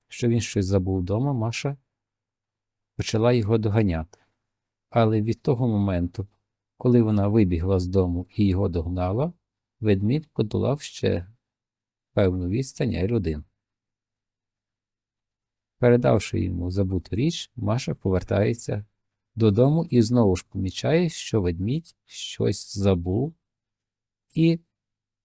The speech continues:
знову повторюється те ж саме. Вона його доганяє, але за той час, поки вона бігла назад додому і знову його доганяла, він проходить деяку відстань Л два.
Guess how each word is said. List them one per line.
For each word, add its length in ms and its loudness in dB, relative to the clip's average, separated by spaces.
знову 380 2
повторюється 920 0
те 100 -2
ж 120 -4
саме. 340 -2
Вона 320 4
його 440 2
доганяє, 720 0
але 420 6
за 160 0
той 200 0
час, 300 0
поки 260 -4
вона 200 2
бігла 400 0
назад 480 -2
додому 580 0
і 120 -2
знову 340 -2
його 200 -2
доганяла, 600 -2
він 240 -2
проходить 540 0
деяку 380 -2
відстань 500 -2
Л 100 -2
два. 300 -6